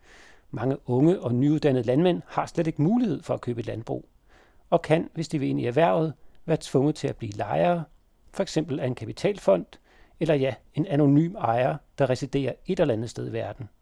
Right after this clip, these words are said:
Og hvis man kun er lejer, giver det naturligvis en helt anden tilknytning til jorden,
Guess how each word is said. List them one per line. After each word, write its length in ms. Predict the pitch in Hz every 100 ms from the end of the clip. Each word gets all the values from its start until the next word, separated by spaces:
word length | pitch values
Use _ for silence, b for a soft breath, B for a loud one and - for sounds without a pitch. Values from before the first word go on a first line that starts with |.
| _ _ _ _ _ B B B B B B B B _ -
Og 80 |
hvis 140 | 151 -
man 100 | 165
kun 120 | 233
er 60 | 196
lejer, 400 | 135 123 165 175 _ -
giver 160 | 165
det 80 | 160
naturligvis 440 | 143 - 165 143 -
en 100 | 131
helt 260 | - 185
anden 260 | 151 127 139
tilknytning 760 | - 190 - 170 139 123 107 - -
til 140 | 147
jorden, 420 | 127 147 131 127